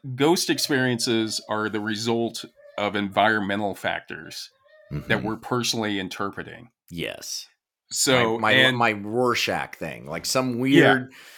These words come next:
Speaker 2: group, uh, you know, there are a bunch of gnats that flew by and you, and you thought it was something else, or just out of
Speaker 1: Right.
Speaker 2: the corner of your eye, or, yeah, which makes
Speaker 1: Yeah.
Speaker 2: sense. It makes sense.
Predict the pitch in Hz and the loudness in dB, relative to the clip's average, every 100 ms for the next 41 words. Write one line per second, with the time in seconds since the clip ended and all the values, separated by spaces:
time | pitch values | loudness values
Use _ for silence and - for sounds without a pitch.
0 | - _ 113 135 139 - 139 131 139 120 | -20 _ -6 -2 -2 -2 -4 -2 -4 -4
1 | 123 131 113 139 156 143 156 147 95 78 | -2 -4 -2 -4 -2 -2 0 2 0 -4
2 | - - - 107 - 127 120 101 104 92 | -8 -8 -8 -10 -8 -4 -4 -2 -2 -2
3 | 87 85 92 110 117 110 117 110 120 120 | -4 -6 -6 -6 -6 -6 -6 -2 -2 0
4 | 127 113 113 110 107 104 90 92 104 95 | 2 4 4 2 0 -2 -6 -8 -10 -4
5 | 117 104 101 92 64 55 - - - 120 | -4 -2 -4 -6 -8 -10 -12 -10 0 2
6 | 117 165 170 156 - 127 143 127 123 113 | 2 2 6 6 4 0 -2 0 2 4
7 | 110 110 101 85 85 87 - - - - | 4 4 2 0 -4 -6 -8 -20 -20 -20
8 | _ _ _ 80 64 - _ 110 - 208 | _ _ _ -12 -12 -18 _ -8 0 0
9 | 269 - - 202 151 - - - - - | 4 4 6 4 4 -2 -8 -8 -10 -12
10 | 147 196 202 - - 110 - - - | -4 -4 -2 -2 -2 -4 -6 -12 -14